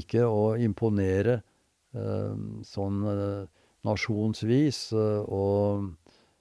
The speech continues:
og ha, eh, oppdaget et, eh, nytt fjell og ko-, vært på toppen. Men nå er det viktig å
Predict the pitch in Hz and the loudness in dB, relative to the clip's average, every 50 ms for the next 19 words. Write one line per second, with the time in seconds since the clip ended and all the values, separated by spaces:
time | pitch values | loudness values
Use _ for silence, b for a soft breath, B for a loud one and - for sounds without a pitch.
0 | b b _ _ - 127 110 104 98 90 98 104 107 107 107 107 107 104 104 110 | b b _ _ -12 -6 -4 -4 -2 -2 -2 -2 0 0 -2 -2 -4 -6 -8 -10
1 | 117 - 143 156 139 135 139 131 120 110 104 101 101 104 110 104 - - - 98 | -12 -14 -14 -14 -14 -12 -10 -8 -6 -4 -2 -2 -2 -2 -2 -2 -4 -2 -2 -2
2 | 95 92 98 101 - - - 104 101 98 95 - - 98 95 92 92 92 92 92 | 0 0 -2 -4 -6 -8 -6 -6 -6 -6 -8 -10 -12 -12 -10 -10 -10 -12 -12 -12
3 | 95 90 95 104 98 - - - - 107 110 120 120 123 117 117 110 104 - 107 | -12 -8 -6 -4 -4 -6 -6 -4 -2 0 0 2 2 0 0 0 -2 -2 -2 -4
4 | 113 110 107 101 - - - 107 - 101 95 - - 123 135 139 123 101 b b | -4 -4 -4 -6 -6 -6 -6 -6 -4 -4 -6 -6 -4 -4 -4 -4 -4 -6 b b
5 | b b b b b 110 107 107 107 110 113 120 117 117 131 127 131 110 - - | b b b b b -2 0 2 4 6 6 6 4 2 0 0 -2 -4 -4 -8
6 | - - 120 127 135 120 110 b b b b b b b _ _ - 101 101 104 | -6 0 2 2 2 0 -2 b b b b b b b _ _ -4 -2 0 2
7 | 110 110 113 113 110 110 110 107 104 104 | 2 2 2 2 0 -2 -4 -6 -10 -12